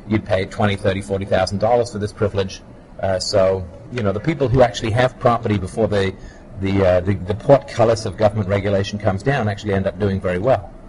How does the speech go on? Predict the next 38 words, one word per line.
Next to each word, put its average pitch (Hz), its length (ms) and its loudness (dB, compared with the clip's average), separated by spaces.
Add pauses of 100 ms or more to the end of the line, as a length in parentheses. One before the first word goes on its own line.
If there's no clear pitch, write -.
(440)
out 95 160 2
of 85 100 -6
that. 92 260 -6 (640)
Um, 90 420 -4 (220)
that's 117 460 4
also 117 460 4
the 104 120 -2
case, 110 480 2
as 104 200 -4
you 104 80 2
know, 95 380 2
or 90 60 -4
probably 92 400 2
know, 87 240 0
with 90 260 -2
zoning, 98 420 4 (100)
right? 104 220 -2
I 101 40 -2
mean, 95 280 -4 (580)
uh, 92 300 2
if 107 220 -4
you 117 180 4
have 104 640 2
a, 98 460 0
um, 90 540 2 (680)
uh, 95 200 4
a 104 60 -4
house 107 600 0 (280)
that 104 140 6
is 101 140 0
overlooking 104 680 2
a 101 80 -4
ravine 104 480 2
in 98 100 0
a 98 40 -2
sparsely 110 440 -2
populated 104 640 -2
area, 123 480 2